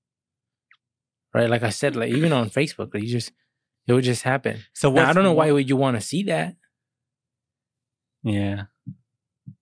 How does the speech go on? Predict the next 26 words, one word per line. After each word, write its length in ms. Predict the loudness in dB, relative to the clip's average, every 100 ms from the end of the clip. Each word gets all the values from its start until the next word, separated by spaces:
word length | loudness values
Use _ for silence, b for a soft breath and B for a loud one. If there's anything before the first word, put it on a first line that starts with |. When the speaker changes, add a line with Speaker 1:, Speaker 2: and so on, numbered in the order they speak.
| _ _ _
Speaker 2:
I 80 | 0
think 220 | 0 -2
the 80 | -2
dark 380 | 2 0 0 0
web 200 | 0 -2
is 120 | -4
meant 240 | -4 -4
for 160 | -4 -4
the, 200 | -6 -8
not 300 | -4 -2 -2
the 140 | -4 -4
average, 420 | -4 -6 -8 -4
uh, 380 | -4 -4 -6 -10 -16 _ _ _ _ _ _ -2
not 200 | -2 -2
the 160 | -4
average, 440 | -4 -4 -6 -6 -4
uh, 520 | -4 -4 -6 -6 -10 -14 -20 _ _ -4
person. 380 | -4 -4 -10 -2
Speaker 1:
I 120 | 0
think, 280 | 2 0 -2
I 160 | -2
think 320 | -2 0 -2 0
really 400 | 0 2 0 0
what 200 | 0 0
it 140 | 0
is, 520 | 0 2 0 -4 -14